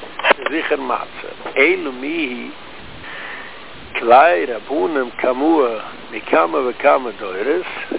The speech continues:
כאמרי, אז איך געווען א סך רבונם פון א סך דורות האבן געזוכט, היי חלוטה לא ידענה, היי געאסערט.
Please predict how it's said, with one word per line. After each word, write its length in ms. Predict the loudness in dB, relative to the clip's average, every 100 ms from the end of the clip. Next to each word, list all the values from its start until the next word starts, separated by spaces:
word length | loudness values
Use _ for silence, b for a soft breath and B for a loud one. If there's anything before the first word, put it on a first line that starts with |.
| -8 -14 -16 -16 -16 -16 -14 B B B B 4
כאמרי, 600 | 6 8 6 2 -6 -8 -10 -8
אז 140 | -8
איך 180 | -6 -4
געווען 280 | 0 2 2
א 60 | 0 4
סך 200 | 6 4 0
רבונם 480 | -2 0 -2 -2 -6
פון 120 | -8
א 60 | -10 4
סך 160 | 6 6 2
דורות 240 | 2 2 0 -6
האבן 120 | -8 -10
געזוכט, 360 | -2 0 0 -2 4
היי 300 | 6 6 2
חלוטה 560 | -6 -4 -4 -2 0
לא 160 | 2 2
ידענה, 600 | 0 2 6 6 6 0 -2 2
היי 280 | 4 4 2 -2
געאסערט. 720 | -4 -6 -12 -12 -10 -12